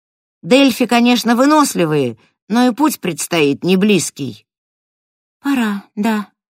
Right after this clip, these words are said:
согласилась Эльда. "Не надо ждать меня.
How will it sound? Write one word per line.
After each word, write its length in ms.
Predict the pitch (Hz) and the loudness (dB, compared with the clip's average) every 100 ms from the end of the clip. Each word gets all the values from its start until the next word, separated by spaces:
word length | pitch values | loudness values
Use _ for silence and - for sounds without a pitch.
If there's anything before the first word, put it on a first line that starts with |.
| _ | _
согласилась 720 | - - 165 151 - 135 139 139 | -16 -6 -2 -2 -2 -4 -4 -4
Эльда. 340 | 123 113 123 _ _ - - _ _ - | -4 -4 -10 _ _ -20 -20 _ _ -4
"Не 160 | 277 294 | 2 4
надо 320 | 294 247 214 | 4 4 0
ждать 400 | 202 233 208 - | 0 0 -2 0
меня. 400 | 196 185 170 165 | 0 0 -4 -10